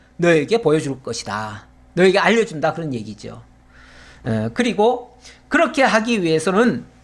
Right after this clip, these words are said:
이제 장차 너희의 군주 미가엘이 너희를, 어, 도와서 그 일이 이루어지도록 할 것이다. 어, 라고 말했습니다. 어, 제가 지난번에 이,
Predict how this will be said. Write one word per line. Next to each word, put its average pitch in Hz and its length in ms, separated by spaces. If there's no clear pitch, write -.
이제 185 320
장차 185 720
너희의 202 440
군주 170 540
미가엘이 143 840
너희를, 160 640
어, 143 200
도와서 147 720
그 180 160
일이 156 480
이루어지도록 165 720
할 131 100
것이다. 107 600
어, 113 180
라고 120 240
말했습니다. 104 800
어, 165 260
제가 196 260
지난번에 196 580
이, 160 460